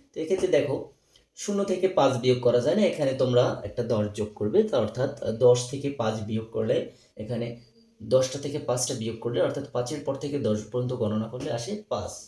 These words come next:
তাহলে পাঁচ। এবং যেহেতু দশ ধরেছে এবং হাতে এক ধরতে হবে, সা-, ছয়, সাতের এক আট। দেখো, এখানেও ছয় থেকে আট বিয়োগ করা যায় না, এক্ষেত্রে আবার দশ ধরবে, তাহলে দশ আসছে ষোলো, তাহলে ষোলো থেকে আট বিয়োগ করলে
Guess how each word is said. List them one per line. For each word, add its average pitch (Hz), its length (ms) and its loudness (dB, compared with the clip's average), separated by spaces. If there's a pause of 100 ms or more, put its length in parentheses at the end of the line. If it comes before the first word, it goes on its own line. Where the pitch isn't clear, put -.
(360)
তাহলে 123 220 -4
পাঁচ। - 220 0 (600)
এবং 156 180 2 (280)
যেহেতু 147 280 -4 (140)
দশ 123 100 10 (120)
ধরেছে 139 240 -2
এবং 165 180 -2
হাতে 110 360 -4
এক 104 120 -2
ধরতে 113 240 -8
হবে, 120 200 0
সা-, 101 440 0 (120)
ছয়, 107 220 -2 (140)
সাতের - 360 -2
এক - 120 -6
আট। 104 200 -2 (640)
দেখো, 135 220 0
এখানেও 143 460 2
ছয় 131 260 0
থেকে - 200 -2
আট 113 160 2 (100)
বিয়োগ 110 260 0
করা 107 140 4
যায় 117 240 -2
না, 185 40 0
এক্ষেত্রে 131 340 -4 (120)
আবার 113 240 0
দশ 117 160 0 (120)
ধরবে, 123 200 -4 (460)
তাহলে 123 160 2 (120)
দশ 117 120 4 (100)
আসছে 127 200 -6 (140)
ষোলো, 139 200 0 (340)
তাহলে 117 180 -8
ষোলো 143 260 0
থেকে 160 260 -4 (280)
আট 120 160 -2 (100)
বিয়োগ 120 220 2
করলে 135 160 0